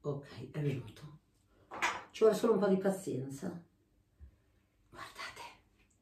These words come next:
Vedete? Che proprio rimane aggrappato, eh, non so chi di voi faccia il pandoro, ma è un po' come il pandoro.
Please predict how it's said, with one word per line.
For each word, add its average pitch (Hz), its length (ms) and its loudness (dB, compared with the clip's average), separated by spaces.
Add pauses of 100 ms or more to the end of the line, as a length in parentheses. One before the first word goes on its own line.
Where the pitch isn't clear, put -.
(720)
Vedete? 208 720 8
Che - 220 0
proprio 247 340 6
rimane 226 400 10
aggrappato, 220 880 10 (320)
eh, 175 300 6
non 190 160 6
so 262 180 10
chi 247 140 8
di 202 100 6
voi 214 180 10
faccia 202 280 8
il 160 100 8
pandoro, 165 720 10
ma 202 240 10
è 208 100 2
un 196 160 2
po' - 500 6 (100)
come 165 320 2
il 175 160 2
pandoro. 151 760 4